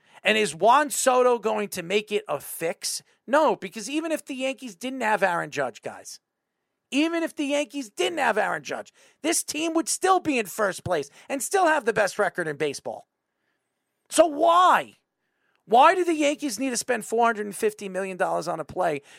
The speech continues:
to prove a point? The Yankees are still the richest team in baseball. They are. They are. Now, they don't have the richest owner,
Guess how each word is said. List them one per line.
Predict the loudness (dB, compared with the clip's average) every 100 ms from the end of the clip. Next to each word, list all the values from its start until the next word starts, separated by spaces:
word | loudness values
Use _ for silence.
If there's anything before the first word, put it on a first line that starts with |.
| -10
to | -10
prove | -8 -6 -6
a |
point? | -2 -2 -2 -10 -20 -20 -10
The | -2
Yankees | -2 -2 -4 -4
are |
still | -4 0 0
the | 2
richest | -2 -2 -6 -4
team | -8
in | -6
baseball. | -8 -10 -16 -20 _ _ _ _
They | 2 4
are. | 4 0 _ _ _ _ _
They | 2 4
are. | 4 -2 -2
Now, | 0 0 -6 -2
they | 2
don't | 4 2
have | 2
the | 2
richest | 0 -2 2
owner, | 4 4 2 -8